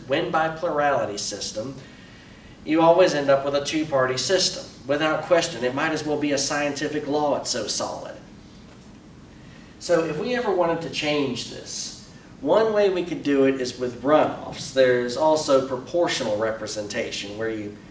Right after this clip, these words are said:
allocate the seats na-, nationwide based on the popular vote towards a political party.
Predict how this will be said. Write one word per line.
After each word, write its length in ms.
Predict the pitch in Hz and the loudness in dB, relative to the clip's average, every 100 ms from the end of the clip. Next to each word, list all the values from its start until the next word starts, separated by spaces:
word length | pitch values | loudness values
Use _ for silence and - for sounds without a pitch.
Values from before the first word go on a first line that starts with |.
| - - | -10 0
allocate 520 | 147 151 - 143 139 | 2 2 0 -4 -4
the 60 | |
seats 420 | 131 151 147 - 120 | -2 0 0 -2 -2
na-, 440 | 127 139 147 - | 0 2 2 -2
nationwide 880 | 135 147 - 131 127 139 123 113 117 | -2 -2 -2 -2 4 4 6 2 0
based 320 | 123 123 - | -4 -2 -2
on 240 | 117 113 107 | 0 -2 -2
the 40 | |
popular 540 | - 139 135 131 123 120 | -6 0 0 0 -4 -4
vote 240 | 120 120 | -6 -8
towards 260 | - 117 110 | -10 -10 -10
a 40 | |
political 600 | - 135 151 131 - - | -10 -6 -4 -4 -6 -12
party. 480 | - 95 - - | -10 -8 -8 -8